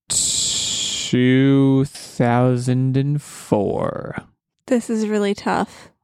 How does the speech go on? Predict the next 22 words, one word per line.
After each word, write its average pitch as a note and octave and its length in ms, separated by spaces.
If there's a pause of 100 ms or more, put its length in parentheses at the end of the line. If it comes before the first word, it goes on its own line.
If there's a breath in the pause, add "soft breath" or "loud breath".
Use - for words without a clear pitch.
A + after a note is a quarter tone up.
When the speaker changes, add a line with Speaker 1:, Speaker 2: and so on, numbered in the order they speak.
(220)
Speaker 2:
I A#3+ 80
don't G#3+ 180
know G#3 120
whether A3 200
to G#3+ 200
undercut G3+ 500
you A#3+ 200
or G#3 140
overcut G3 580
you. - 280 (500 loud breath)
Um, D4+ 640
Speaker 1:
Just - 180
cut - 200
me. A2+ 180 (280)
Speaker 2:
that's A#3+ 220
a C4 80
really A3 360
good G#3+ 220
guess. - 600 (280)
I'm B3 180
gonna E4+ 260
say B3 720